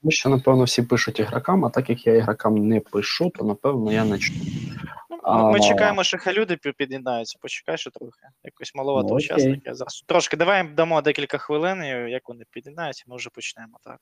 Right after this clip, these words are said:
Speaker 2: У нас тут навіть тема вже є, яку нас, е, обрали голосуванням всенародним. Я прислухався до наших слухачів. Писав на голосування три, на голосування три теми.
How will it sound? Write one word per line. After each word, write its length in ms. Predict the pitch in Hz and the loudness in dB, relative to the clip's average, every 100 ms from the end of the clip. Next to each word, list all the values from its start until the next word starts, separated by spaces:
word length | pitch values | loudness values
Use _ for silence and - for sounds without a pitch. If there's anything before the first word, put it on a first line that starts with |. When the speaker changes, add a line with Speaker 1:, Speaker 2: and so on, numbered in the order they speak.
| _ | _
Speaker 2:
У 20 | 139 | -14
нас 140 | 127 | -12
тут 120 | - | -10
навіть 200 | 131 131 | -10 -6
тема 260 | - 247 151 | -4 -4 -6
вже 220 | 117 117 | -8 -10
є, 140 | 113 123 - - - - - | -12 -16 -16 -12 -12 -12 -18
яку 200 | 127 - | -14 -8
нас, 320 | 131 123 - | -6 -4 -4
е, 40 | 117 | -4
обрали 680 | 117 120 135 131 123 113 | -4 -4 -2 2 2 2
голосуванням 720 | 113 123 123 - 135 175 160 143 - | -2 -4 -6 0 2 2 -2 -8 -14
всенародним. 680 | - 131 131 135 131 127 | -12 -6 -2 -2 -4 -8
Я 60 | 123 | -8
прислухався 600 | 123 - 143 - - 117 | -8 -6 -6 -4 -8 -8
до 80 | 117 | -10
наших 220 | - 117 | -12 -12
слухачів. 520 | - 120 123 - 165 - _ - - - _ - _ _ _ - - | -16 -14 -12 -10 -12 -14 _ -20 -20 -20 _ -20 _ _ _ -20 -12
Писав 200 | - 139 | -6 -4
на 80 | |
голосування 340 | 123 131 131 123 | 0 0 0 -4
три, 140 | - - - | -10 -12 -10
на 140 | 139 | -6
голосування 500 | 127 131 - 139 135 | -4 -4 -2 -2 -2
три 140 | 127 | -6
теми. 320 | 127 127 113 | -6 -4 -6